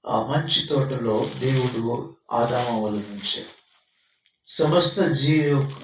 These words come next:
కదా, జీవకోటికి, ప్రాణికోటికి కావలసినటువంటి ఫలవృక్షాలన్నీ కూడా వేశాడు మానవాళి కోసం, ఆహారం కోసం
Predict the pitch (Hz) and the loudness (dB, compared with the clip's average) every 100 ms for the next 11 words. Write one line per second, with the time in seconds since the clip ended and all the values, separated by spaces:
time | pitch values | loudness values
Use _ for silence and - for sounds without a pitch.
0 | - 143 - - - _ _ _ - 135 | -2 0 0 -2 -10 _ _ _ -20 -6
1 | 143 143 139 131 - 131 127 120 120 117 | 0 2 2 -2 -2 -6 -8 -8 -8 -6
2 | 135 117 110 113 110 110 110 117 113 101 | -8 -8 -10 -10 -8 -6 -6 -8 -10 -12
3 | 107 101 107 - _ _ _ _ _ _ | -12 -12 -14 -16 _ _ _ _ _ _
4 | _ _ _ - 135 160 175 175 - 156 | _ _ _ -6 0 2 0 -2 2 4
5 | 151 147 143 147 147 143 - - - - | 4 2 0 0 0 0 -4 -6 -10 -12
6 | - - 120 120 107 104 104 107 110 202 | -18 -16 -10 -8 -6 -8 -8 -10 -12 -8
7 | - 101 101 - - 98 - 98 - - | -6 -6 -8 -10 -14 -18 -20 -12 -8 -8